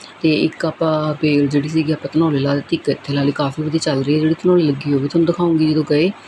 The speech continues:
ਤੇ ਇਹ ਵਾਲੀ ਬੇਲ ਵੀ ਕਾਫੀ ਵਧੀਆ ਚੱਲ ਰਹੀ ਹੈ। ਤੇ ਨਾਲ ਇੱਕ ਆਪਾਂ ਕਨੇਰ ਲਾਇਆ ਹੋਇਆ, ਕਨੇਰ ਦਾ ਵੀ ਆਪਾਂ ਲੈ ਕੇ ਆਉਂਦੇ, ਸਾਡੇ ਪਿੰਡ ਗਏ ਸੀਗੇ ਆਪਾਂ ਭੋਤਨੇ, ਤੇ ਉੱਥੇ ਮੱਥਾ ਟੇਕਣ ਗੁਰਦੁਆਰੇ,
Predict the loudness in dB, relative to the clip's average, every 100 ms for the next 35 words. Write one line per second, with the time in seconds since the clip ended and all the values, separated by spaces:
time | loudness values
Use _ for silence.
0 | -16 -16 -12 -4 -4 0 0 2 0 2
1 | 0 0 -2 -2 -2 0 0 0 -2 -2
2 | -2 -2 0 2 2 0 0 0 0 0
3 | 0 -2 -2 0 0 0 -2 -2 -2 -4
4 | -6 -2 2 2 2 0 -2 0 2 2
5 | -2 -4 0 0 0 -2 0 -2 -4 0
6 | 2 2 0 -2 -4 -4 -2 -4 -4 -8
7 | -14 -12 -12 -6 -2 -2 0 0 0 0
8 | 0 0 -2 0 0 0 -2 -2 -2 -2
9 | 0 -2 -2 0